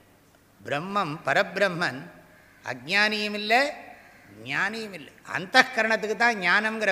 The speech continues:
குணமும் அஜ்ஞானம்ங்கிற குணமும். மனசுக்கு தான் ஞானம் அஜ்ஞானம்ங்கிற குணமே தவிர, ஆத்மா அல்லது பிரம்மத்துக்கு ஞானம் அஜ்ஞானம்ங்கிற குணம் கிடையவே கிடையாது. நம்ம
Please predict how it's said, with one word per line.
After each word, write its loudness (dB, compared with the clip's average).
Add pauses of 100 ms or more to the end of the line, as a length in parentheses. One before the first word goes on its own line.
(140)
குணமும் 2 (480)
அஜ்ஞானம்ங்கிற -2 (260)
குணமும். 2 (1500)
மனசுக்கு 0 (100)
தான் 2
ஞானம் 2
அஜ்ஞானம்ங்கிற -2 (120)
குணமே 0 (140)
தவிர, 2 (800)
ஆத்மா 2
அல்லது 0 (100)
பிரம்மத்துக்கு 0 (180)
ஞானம் 2
அஜ்ஞானம்ங்கிற 0 (120)
குணம் 4 (640)
கிடையவே 6
கிடையாது. -10 (3250)
நம்ம 0